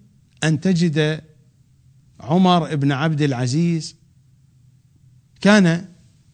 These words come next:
يتظاهر بالعبادة بقراءة القرآن حتى أثناء الخلافة، عرف عنه الزهد وأمثال ذلك، كانت هذه الصورة موجودة.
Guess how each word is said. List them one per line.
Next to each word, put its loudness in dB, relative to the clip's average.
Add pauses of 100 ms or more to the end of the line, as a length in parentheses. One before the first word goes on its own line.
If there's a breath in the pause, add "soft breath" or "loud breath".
(1160)
يتظاهر 4
بالعبادة 0 (920)
بقراءة 0
القرآن 0
حتى 0
أثناء 0
الخلافة، -6 (1400)
عرف 2
عنه 0
الزهد 2
وأمثال 2
ذلك، -10 (840)
كانت 4
هذه 2
الصورة 0 (680)
موجودة. 2